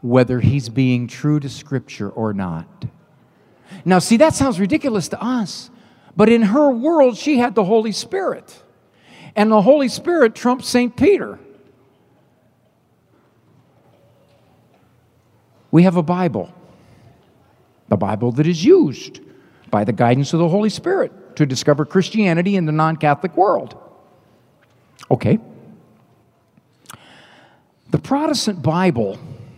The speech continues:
has twenty-seven books in the New Testament, same as the Catholic Bible.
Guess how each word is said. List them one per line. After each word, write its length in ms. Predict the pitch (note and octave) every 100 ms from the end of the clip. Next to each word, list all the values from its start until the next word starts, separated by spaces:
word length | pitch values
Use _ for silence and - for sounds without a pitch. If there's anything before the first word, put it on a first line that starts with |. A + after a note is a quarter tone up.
| - _ _ _ - -
has 200 | D3 C#3
twenty-seven 680 | - D#3 E3+ F#3 E3+ D#3 E3
books 320 | C3 - -
in 80 | A2+
the 80 | A2+
New 160 | B2
Testament, 520 | A#2+ A#2+ - F2+ D#2 - - -
same 240 | - A#3+ D4+
as 100 | G#3
the 60 |
Catholic 280 | G#3 G#3 -
Bible. 260 | F#2 -